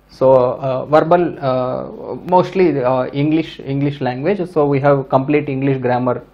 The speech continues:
uh, like tenses, articles, uh, adjectives, preposition, conjunct. These were there in even previously also. We have questions from antonyms, synonyms, uh,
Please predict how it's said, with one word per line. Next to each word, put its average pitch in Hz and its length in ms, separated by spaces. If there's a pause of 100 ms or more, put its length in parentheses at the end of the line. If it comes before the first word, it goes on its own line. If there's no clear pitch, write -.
uh, 120 220
like 120 320
tenses, 135 400
articles, 131 460
uh, 127 240
adjectives, 127 540
preposition, 127 520
conjunct. 127 380
These 160 180
were 170 160
there 160 160
in 151 220
even 147 320
previously 151 400
also. 131 220
We 131 120
have 135 180
questions 127 280
from 131 180
antonyms, 131 520
synonyms, 127 560
uh, 123 100